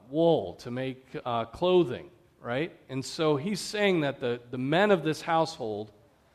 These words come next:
may they always take hold of the spinning wheel.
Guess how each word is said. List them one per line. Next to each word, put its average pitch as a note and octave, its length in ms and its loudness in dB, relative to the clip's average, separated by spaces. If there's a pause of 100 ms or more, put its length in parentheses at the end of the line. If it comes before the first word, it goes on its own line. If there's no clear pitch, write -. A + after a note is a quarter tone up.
(420)
may E3 280 8
they D#3+ 480 6 (600)
always G3 640 12
take E3+ 320 -2
hold G3+ 760 4
of C#3+ 420 0
the D3 100 -6
spinning F3 680 2
wheel. F2 320 -10